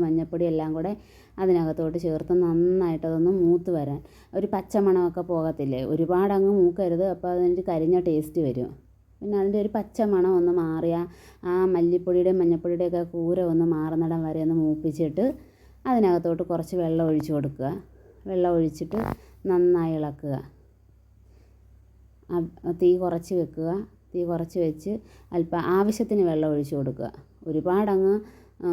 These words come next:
കൂടിപ്പോയാലും നേർത്ത് പോകും. വെള്ളം ഒഴിച്ച് തിളപ്പിക്കാൻ വെക്കുക. എന്നിട്ട് നമുക്ക് മീൻ വറക്കാനുള്ള അരപ്പ് എല്ലാം പുരട്ടി വെച്ചേക്കുന്ന, അപ്പോഴേക്കും അത് ചട്ടിയിൽ, ചട്ടിക്കകത്ത് നമുക്കൊരു തക്കാളി പേസ്റ്റ് ചെയ്തിട്ട് കൊടുക്കും.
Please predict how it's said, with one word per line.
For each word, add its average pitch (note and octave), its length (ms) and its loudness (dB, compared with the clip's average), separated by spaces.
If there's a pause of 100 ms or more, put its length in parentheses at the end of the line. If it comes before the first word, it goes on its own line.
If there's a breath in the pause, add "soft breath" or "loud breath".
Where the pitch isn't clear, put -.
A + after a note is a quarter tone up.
(200)
കൂടിപ്പോയാലും F#3+ 800 2
നേർത്ത് F3 400 0
പോകും. C3 260 -4 (600)
വെള്ളം F#3 220 -2
ഒഴിച്ച് E3 260 0
തിളപ്പിക്കാൻ F3+ 500 -2
വെക്കുക. D#3 240 -4
എന്നിട്ട് E3+ 340 0
നമുക്ക് D#3+ 320 0
മീൻ E3+ 220 4
വറക്കാനുള്ള E3 600 -4
അരപ്പ് D#3+ 320 -6 (540 loud breath)
എല്ലാം F3 240 4
പുരട്ടി E3+ 320 0
വെച്ചേക്കുന്ന, E3 440 0 (360)
അപ്പോഴേക്കും E3+ 520 0
അത് D#3+ 180 -2
ചട്ടിയിൽ, E3+ 460 0 (220)
ചട്ടിക്കകത്ത് E3+ 580 -4 (100)
നമുക്കൊരു D#3+ 420 -2 (400 loud breath)
തക്കാളി F3+ 580 -2
പേസ്റ്റ് D#3 420 -2
ചെയ്തിട്ട് C#3 360 -2
കൊടുക്കും. C#3+ 260 -6